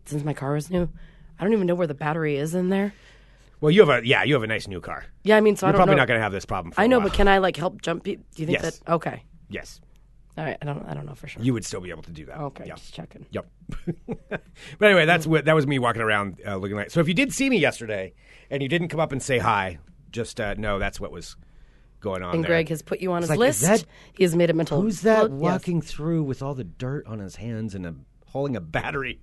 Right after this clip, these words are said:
Speaker 2: <laughs> with two hands through a parking lot?" Like, yeah, that was me.
Speaker 1: Oh,
Speaker 2: It was
Speaker 1: bud.
Speaker 2: me.
Speaker 1: That sucks.
Speaker 2: Yep. Yep.
Speaker 1: Well, at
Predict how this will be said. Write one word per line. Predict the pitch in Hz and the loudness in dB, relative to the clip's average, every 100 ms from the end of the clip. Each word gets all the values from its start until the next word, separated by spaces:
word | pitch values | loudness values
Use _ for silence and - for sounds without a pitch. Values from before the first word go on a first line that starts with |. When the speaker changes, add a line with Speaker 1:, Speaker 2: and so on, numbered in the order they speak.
| - | -20
Speaker 2:
<laughs> | - | -12
with | 160 | -12
two | - 196 170 | -8 -6 -4
hands | 185 156 156 | -4 -4 -6
through | 185 151 | -8 -8
a | |
parking | 135 170 - 123 | -8 -12 -10 -14
lot?" | 104 87 | -14 -14
Like, | - - - - | -18 -20 -18 -10
yeah, | 113 | -6
that | 110 | -4
was | 104 | -6
me. | 76 - - - | -8 -16 -16 -8
Speaker 1:
Oh, | 151 147 139 123 | -4 -4 -2 -4
Speaker 2:
It | |
was | 135 135 | -4 -4
Speaker 1:
bud. | 123 | -6
Speaker 2:
me. | 117 - - - | -14 -20 -14 -4
Speaker 1:
That | 151 - | -4 -2
sucks. | 135 101 - - - _ | -6 -6 -10 -20 -20 _
Speaker 2:
Yep. | 87 98 | -10 -10
Yep. | - _ _ | -10 _ _
Speaker 1:
Well, | 143 156 156 - - - | -2 -2 -2 -8 -20 -18
at | - | -20